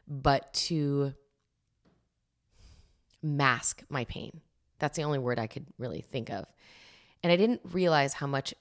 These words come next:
of a problem it was becoming. And by the way, drinking when you're depressed or going through something like this is the worst thing that you can do, because we don't even need to get into the nitty-gritty. We all know that drinking is a depressant, and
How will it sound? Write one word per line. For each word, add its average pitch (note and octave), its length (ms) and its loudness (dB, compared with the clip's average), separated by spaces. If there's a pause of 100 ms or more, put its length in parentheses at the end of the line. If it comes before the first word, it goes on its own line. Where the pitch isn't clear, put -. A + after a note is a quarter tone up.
of C3+ 140 -6
a C3 60 -10
problem C#3+ 680 -2
it C3 100 -4
was C3+ 140 -10
becoming. C3+ 560 -6
And D3 100 -4
by F3+ 200 2
the D3 80 2
way, A2 260 0 (440)
drinking F3+ 580 0
when D#3 180 2
you're C#3 160 2
depressed C3+ 640 -4
or C#3+ 120 -6
going C3 280 -4
through C3 360 -6
something B2+ 360 -8
like B2 200 -8
this C3 360 -4
is C3+ 380 0 (640)
the E3 380 2
worst D3+ 560 2 (100)
thing C3 240 -4
that B2+ 140 -8
you C3 100 -4
can C3 140 -4
do, A#2 180 -2
because C3 460 -4
we D3 160 0
don't D3 160 2
even C3+ 280 -2
need B2+ 220 -4
to C#3+ 100 -4
get C3+ 220 -2
into C3 520 -4
the B2+ 100 -4
nitty-gritty. B2+ 480 -2
We B2+ 200 -8
all B2 200 -2
know A2+ 340 -4
that - 280 -6
drinking C3+ 340 -10
is - 180 -10
a - 20 -18
depressant, D3+ 600 -4
and - 180 -14